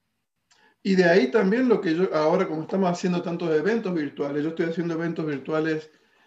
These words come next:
para cuatro comunidades de usuarios, en, dos en Estados Unidos en inglés, para Florida y California, en forma simultánea, usando Zoom.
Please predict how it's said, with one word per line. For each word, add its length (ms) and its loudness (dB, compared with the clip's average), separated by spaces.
para 300 -4
cuatro 440 0
comunidades 500 -2
de 60 -2
usuarios, 760 -6
en, 500 -2
dos 240 0
en 100 2
Estados 360 0
Unidos 400 0
en 120 -6
inglés, 560 -6
para 400 -8
Florida 600 -2
y 100 -2
California, 720 -4
en 180 -10
forma 300 -2
simultánea, 880 -2
usando 420 -8
Zoom. 380 -6